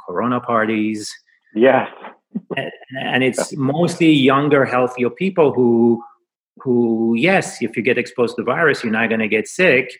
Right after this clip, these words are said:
Speaker 1: But guess what? You're gonna walk around, you're gonna walk down the street, and you're gonna give it to your neighbor, and you're gonna give it to your
Speaker 2: Mm-hmm.
Speaker 1: parents, or gonna give it to your grandparents.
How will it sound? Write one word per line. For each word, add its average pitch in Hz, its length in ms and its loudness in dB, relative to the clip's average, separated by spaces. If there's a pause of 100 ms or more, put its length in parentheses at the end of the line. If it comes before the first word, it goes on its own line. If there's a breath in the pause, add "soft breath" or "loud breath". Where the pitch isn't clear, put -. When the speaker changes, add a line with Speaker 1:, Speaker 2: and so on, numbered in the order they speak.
Speaker 1:
But 110 320 0
guess 135 260 -4
what? 175 220 0
You're 113 80 0
gonna 113 160 0
walk 113 280 2
around, 151 340 0
you're 110 80 0
gonna 113 160 0
walk 110 220 0
down 110 180 -2
the 107 60 -6
street, 160 320 -4
and 110 120 0
you're 104 80 -2
gonna 113 200 0
give 107 180 -4
it 113 160 -4
to 120 120 -4
your 113 140 0
neighbor, 113 460 -2
and 87 120 -8
you're 90 100 -14
gonna 104 160 -6
give 101 180 -6
it 110 100 -8
to - 100 -10
your 113 120 -6
Speaker 2:
Mm-hmm. 98 80 -16
Speaker 1:
parents, 120 460 -4
or 95 140 -2
gonna 110 160 -4
give 107 140 -6
it - 80 -16
to 123 60 -8
your 117 100 0
grandparents. 143 880 -4